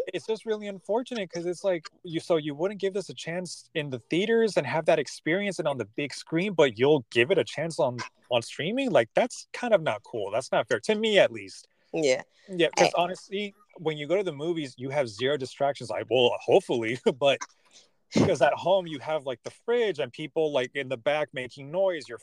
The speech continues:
Speaker 1: phone. So that's why for me, I love going to the movies. I love escaping. I love not being on my phone.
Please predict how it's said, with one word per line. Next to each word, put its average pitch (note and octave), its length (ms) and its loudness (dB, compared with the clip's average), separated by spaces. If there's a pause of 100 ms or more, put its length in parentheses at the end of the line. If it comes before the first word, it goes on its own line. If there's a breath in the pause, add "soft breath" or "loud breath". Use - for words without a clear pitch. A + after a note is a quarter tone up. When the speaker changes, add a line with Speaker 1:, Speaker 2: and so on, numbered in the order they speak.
Speaker 1:
phone. F3 400 -2
So B2 460 -8
that's C3 280 -6
why C#3+ 140 2
for C3 160 -10
me, B2+ 240 -10
I A2 160 -4
love B2 260 0
going C#3+ 140 -2
to C3 100 -12
the A2+ 60 -12
movies. G2+ 440 -16
I G#2+ 140 4
love A2+ 260 4
escaping. G2 560 -4
I G#2+ 80 0
love B2 360 4
not A#2+ 260 0
being A#2 160 -10
on G2+ 140 -10
my G2+ 120 -12
phone. G2 280 -8